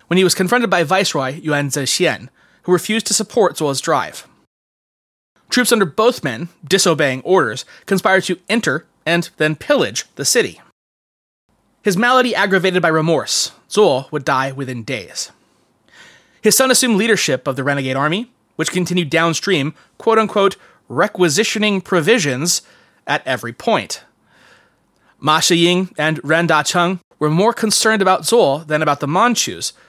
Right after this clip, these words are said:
whom they believed could be appeased through negotiations. Consequently, just as Qing forces were pressing on Xuzhou and Fengyang, Ma ordered several Ming commanders north of the Yangtze, including Shi Kefa, to move west of Nanjing to halt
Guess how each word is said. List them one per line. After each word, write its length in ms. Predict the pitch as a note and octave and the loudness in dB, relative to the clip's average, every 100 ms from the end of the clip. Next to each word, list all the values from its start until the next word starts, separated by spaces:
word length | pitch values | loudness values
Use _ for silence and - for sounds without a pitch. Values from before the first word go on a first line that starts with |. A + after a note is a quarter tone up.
| _ _ | _ _
whom 140 | G3+ F#3 | 0 2
they 100 | G3+ | 4
believed 320 | E3+ E3 - | 4 2 0
could 100 | D3+ | -4
be 220 | D#3 D#3 - | -6 -6 -10
appeased 480 | - E4 D#3 C#3 - | -4 -2 -2 -2 -6
through 240 | - D3+ | -6 -4
negotiations. 840 | D#3 A#2 B2 C#3+ D3 - C#2 - - _ _ _ _ _ _ _ _ _ _ _ _ _ | -4 -4 -4 -4 -4 -6 -10 -12 -14 _ _ _ _ _ _ _ _ _ _ _ _ _
Consequently, 540 | A#3+ F#3 G3+ G3+ G3 - - - | -2 0 0 0 -2 -4 -20 -8
just 200 | - A3+ | -2 0
as 140 | A#3 - | 0 0
Qing 280 | - B3+ | -2 -2
forces 320 | A3+ G#3+ G3+ F3 | 0 -2 -2 -6
were 100 | F3+ | -6
pressing 420 | - G#3 A3 G3+ | -2 -2 0 0
on 80 | G3 | 0
Xuzhou 520 | - G#3+ E3+ E3+ E3 | 0 0 2 4 2
and 120 | D#3 | 0
Fengyang, 500 | - E3+ D#3 A#2+ A#2 _ - - | -2 -2 -2 -4 -10 _ -20 -6
Ma 220 | D3 F3 E3+ | 2 2 2
ordered 260 | E3+ D#3+ | 0 -2
several 380 | - - F#3 G3+ | -2 0 2 4
Ming 220 | F3 F#3 | 2 0
commanders 520 | E3+ E3 E3+ D3 C#3 | -2 -2 0 0 -2
north 260 | C#3 D3+ F#3 | -2 -2 0
of 80 | F3+ | 0
the 80 | F3+ | 2
Yangtze, 440 | F3 E3 E3 A2 - _ - | 2 0 -2 -4 -10 _ -12
including 440 | D3 B3+ G#3+ E3 | -6 -2 0 0
Shi 160 | - D#3 | -2 -4
Kefa, 580 | - D3 - G3 C3+ - - - _ _ | -2 -4 0 2 2 -2 -20 -20 _ _
to 120 | G#3+ | 2
move 300 | G#3+ D#4 G#3 | 4 2 0
west 300 | F3 G#3+ - | 0 0 -2
of 80 | F#3+ | 0
Nanjing 440 | F3+ F3+ D3+ D#3 D#3 | 0 2 0 -2 -4
to 140 | E3 | -10
halt 380 | D3 - E3+ | -8 -2 -2